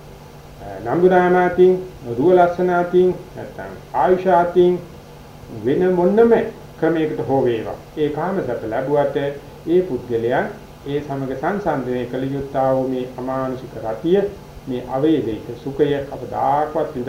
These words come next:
නැති නිසා ඒ පුද්ගලයා එක ඇහැක් ඇති පුද්ගලෙක් වාගේ. එයාට බෑ ගැඹුරක් දැක ගන්න. අන්ධ පුද්ගලෙක් එක්ක බලනකොට නම් හොඳයි. මොකද කාම ලෝකයේ ජය ගන්න පුළුවන් ස්වරූපේ තියෙනවා.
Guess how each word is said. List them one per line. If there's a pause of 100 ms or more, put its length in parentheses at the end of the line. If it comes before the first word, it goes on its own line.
නැති
නිසා (440)
ඒ
පුද්ගලයා (220)
එක (180)
ඇහැක්
ඇති
පුද්ගලෙක්
වාගේ. (380)
එයාට
බෑ
ගැඹුරක්
දැක
ගන්න. (1500)
අන්ධ
පුද්ගලෙක්
එක්ක
බලනකොට
නම්
හොඳයි. (380)
මොකද
කාම
ලෝකයේ
ජය
ගන්න
පුළුවන්
ස්වරූපේ
තියෙනවා.